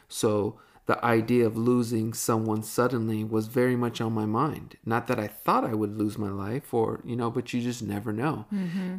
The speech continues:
Speaker 1: And I knew I was having a child, and I knew it would be the most important being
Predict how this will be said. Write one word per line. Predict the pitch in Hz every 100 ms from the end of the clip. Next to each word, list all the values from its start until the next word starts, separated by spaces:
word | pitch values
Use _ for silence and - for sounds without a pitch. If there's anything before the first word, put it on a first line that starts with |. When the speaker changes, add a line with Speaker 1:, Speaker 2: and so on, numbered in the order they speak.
| 185
Speaker 1:
And | 127
I | 123
knew | 123 135 135
I | 120
was | 117
having | - 117 113 113
a |
child, | 107 - 107 107
and | 110 107 -
I | - 107
knew | 117 123 120
it | -
would | 117
be | 117
the | 113
most | 107 110 110
important | 113 - 113 - 107 - 117
being | 120 117 113 113